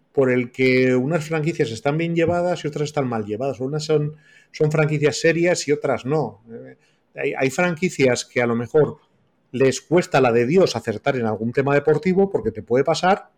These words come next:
pero sabes que por lo menos no se van a meter en la mierda por temas, por temas extradeportivos y acaban volviendo a estar arriba o más o menos en la zona media. O sea,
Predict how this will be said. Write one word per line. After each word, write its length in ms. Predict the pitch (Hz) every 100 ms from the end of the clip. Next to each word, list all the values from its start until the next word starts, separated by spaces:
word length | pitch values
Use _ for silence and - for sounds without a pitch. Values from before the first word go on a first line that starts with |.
| _ _ _ _ _ _ _ _ -
pero 200 | 135 127
sabes 320 | 143 151 156
que 840 | - 160 156 147 143 127 123 - _ -
por 140 | 143 135
lo 100 | 143
menos 240 | 165 175
no 80 | 175
se 100 | 165
van 140 | 156
a 40 | 143
meter 240 | 123 139
en 120 | 139
la 80 | 120
mierda 420 | 117 156 139 117
por 280 | 113 110 110
temas, 460 | 127 127 123 - - _ _ _ -
por 140 | 123
temas 220 | 135 131
extradeportivos 880 | 131 - 147 151 156 185 208 226 - -
y 100 | 123
acaban 340 | 113 120 120
volviendo 300 | 117 113 117
a 40 | 110
estar 180 | - 110
arriba 380 | 117 190 175
o 120 | 165 127
más 120 | 113
o 40 |
menos 360 | 117 151 147 117
en 80 | 107
la 100 | 98
zona 160 | 117
media. 240 | 139 196 175
O 40 |
sea, 160 | 131